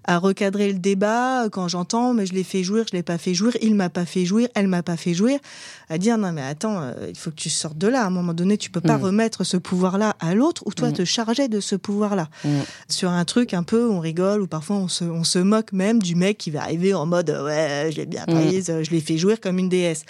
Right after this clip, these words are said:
Speaker 2: Mm.
Speaker 1: Euh, là, tu dis, « Attends, mec, je t'explique, c'est pas du tout comme ça que ça s'est passé. » Mais en tout cas, ça raconte une pression qui existe du côté du masculin.
Speaker 2: Ouais,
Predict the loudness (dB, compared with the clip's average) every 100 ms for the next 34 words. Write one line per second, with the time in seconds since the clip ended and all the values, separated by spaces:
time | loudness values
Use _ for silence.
0 | -2 -2 -2 -8 -6 0 2 0 0 -2
1 | 0 0 0 0 -2 -6 -6 -4 -4 -2
2 | -2 -2 -4 0 2 2 0 -2 -2 0
3 | 0 -2 -4 -14 -18 -18 -20 -20 -8 -2
4 | 2 4 4 2 0 -6 _ -4 -4 -6
5 | -2 -2 -2 -6 -2 -2 0 -2 -2 -4
6 | -6 -18 _ _ _ 0 2 0 -2 -2
7 | -4 -2 -2 -2 -4 -2 -2 -2 0 0
8 | 2 2 4 4 2 0 -2 -4 _ _
9 | _ _ _ _ _ 2 4 2